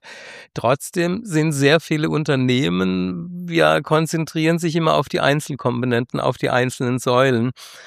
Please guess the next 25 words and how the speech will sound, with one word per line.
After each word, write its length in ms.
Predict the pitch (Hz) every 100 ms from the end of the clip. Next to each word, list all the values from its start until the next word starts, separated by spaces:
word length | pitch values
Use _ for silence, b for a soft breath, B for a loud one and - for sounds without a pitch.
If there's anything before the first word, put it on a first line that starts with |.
| B B
Und 400 | - 127 123 -
ich 160 | - -
glaube, 520 | 117 123 143 143 - _ _ _ _
so 260 | 160 143 139
ein 60 |
Erfolgsfaktor 1000 | 135 - 143 135 190 - 147 - - 135
von 140 | 127 131
Etalytics 720 | 127 139 123 127 143 131 -
war 140 | 131
eben, 240 | 131 123 120
das 180 | 123
System 400 | - 120 - 120
ganzheitlich, 800 | 117 113 143 - 139 131 165 127
also 220 | 117 117 113
holistisch 560 | 117 139 - 170 -
zu 160 | - 135
betrachten, 500 | 139 - 131 - 135
eben 240 | 127 131
dieses 320 | 131 123 117
gesamte 640 | - 113 113 131 170 131 117 B B B B
System 580 | - 127 - 117 110 113
ins 360 | 170 113 107 -
Visier 400 | 110 123 120 113
zu 160 | - 120
nehmen. 420 | 117 117 117